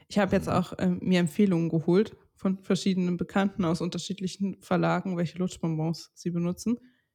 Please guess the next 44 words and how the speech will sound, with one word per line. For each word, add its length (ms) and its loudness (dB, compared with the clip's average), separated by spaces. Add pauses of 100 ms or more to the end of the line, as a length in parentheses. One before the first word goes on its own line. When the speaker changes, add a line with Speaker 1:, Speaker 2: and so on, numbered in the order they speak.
Speaker 1:
Ich 80 -12
glaub, 140 0
ich 120 -6
bin 100 -2
jetzt 180 -4
gut 160 -8
ausgerüstet 760 -4
mit, 280 -6
äh, 120 2
Gelomithol. 840 0 (920)
Und, 220 0
Speaker 2:
Oh, 80 2
da 120 -2
sind 80 -2
wir 80 4
Speaker 1:
ähm, 60 4
Speaker 2:
schon, 280 0 (280)
da 160 -2
sind 100 0
wir 140 2
schon, 100 -6
da 60 -2
verlassen 340 -4
wir 100 0
schon 200 -2
den 120 0
Bereich 340 -2
der 200 -2
Lutschbonbons 640 -2
und 60 -8
gehen 180 -2
schon 160 -6
in 80 -2
die 80 0
Richtung 480 -6 (100)
medizinische 640 -6
Anwendung. 500 -2 (440)
Speaker 1:
Echt? 300 0 (600)
Speaker 2:
Ja, 100 -10
Speaker 1:
Oh. 80 0
Speaker 2:
Gelomithol 540 0
ist 160 -6
doch 100 -6
so, 400 -4